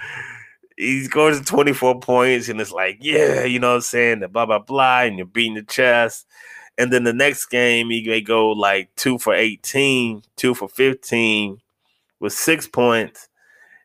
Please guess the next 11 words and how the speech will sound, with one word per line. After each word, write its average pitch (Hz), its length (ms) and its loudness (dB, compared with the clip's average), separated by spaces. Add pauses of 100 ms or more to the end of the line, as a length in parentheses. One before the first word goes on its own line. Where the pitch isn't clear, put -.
And 110 240 0
then 117 220 2
it's 107 180 0
just 107 140 -4
like, 98 500 0 (240)
you 117 280 0
see 147 220 2
where 139 140 2
I'm 135 100 2
going 143 240 4
here? 139 360 0